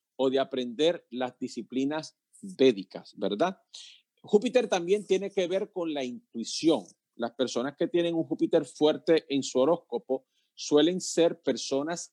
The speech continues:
intuitivas, ¿ok? Personas intuitivas. Júpiter tiene, Joel, que ver con el yoga, ¿de acuerdo? Con el yoga.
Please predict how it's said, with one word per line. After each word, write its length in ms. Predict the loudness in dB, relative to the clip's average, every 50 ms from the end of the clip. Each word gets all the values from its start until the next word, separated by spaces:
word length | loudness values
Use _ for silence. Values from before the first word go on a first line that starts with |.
| _
intuitivas, 1500 | -2 -2 0 0 -2 -6 -8 -10 _ _ 0 2 2 2 2 2 4 4 4 4 4 0 -4 -6 -6 -6 -8 -10 -14 -20 _ _
¿ok? 180 | -14 -2 2 4 6 6 4 2 _ _
Personas 520 | 0 0 2 2 2 2 2 0 -2 -2 -2
intuitivas. 880 | 0 0 0 0 0 -2 0 2 2 2 4 2 0 -2 -8 -14 -20 _ _ _ _ _ _ _ _ -20 -20 -10 _
Júpiter 520 | 2 2 2 4 4 4 4 2 2 -2 0
tiene, 680 | 4 4 6 6 6 4 2 2 2 0 0 -4 -8 _ -16 -2 2
Joel, 580 | 2 4 4 4 4 4 4 4 2 0 -2 _
que 160 | -2 -2 0
ver 280 | 2 2 2 2 0 -2
con 200 | -4 -4 -2 -2
el 220 | -2 -2 0 2
yoga, 540 | 4 6 6 6 6 4 2 0 -2 -6 -6 -8 _ _ _ _ _ _ _ -12
¿de 60 | -12
acuerdo? 460 | -8 -2 0 2 2 2 0 -4 -6 -6
Con 240 | -8 -8 -6 -6
el 120 | -8 -4 0
yoga. 540 | 4 4 6 6 4 2 0 -2 -6 -6